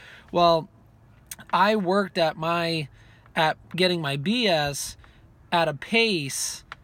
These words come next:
that was equivalent to, you know, what felt like my associate's degree. So I'm not saying this is easy at all. You are, you are gonna have to work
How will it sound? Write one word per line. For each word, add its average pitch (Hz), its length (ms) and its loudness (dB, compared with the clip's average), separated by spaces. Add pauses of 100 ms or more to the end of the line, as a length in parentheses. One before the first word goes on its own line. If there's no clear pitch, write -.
(100)
that 165 320 2
was 165 360 0
equivalent 165 720 -2
to, 151 540 0 (540)
you 160 140 -4
know, 143 340 -4 (140)
what - 200 0
felt 185 300 2
like 156 180 -6
my 143 180 -4
associate's 147 560 -4
degree. 143 320 -6
So 165 420 0 (340)
I'm 156 160 -4
not 180 260 0
saying 180 420 -2
this 170 180 -4
is 147 160 -8
easy 165 420 -4
at 151 180 -2
all. 151 320 0
You 165 360 -4 (160)
are, 185 100 -4
you 180 200 -4
are 185 80 0
gonna 180 200 -2
have 165 120 -4
to 175 100 -4
work 156 480 -4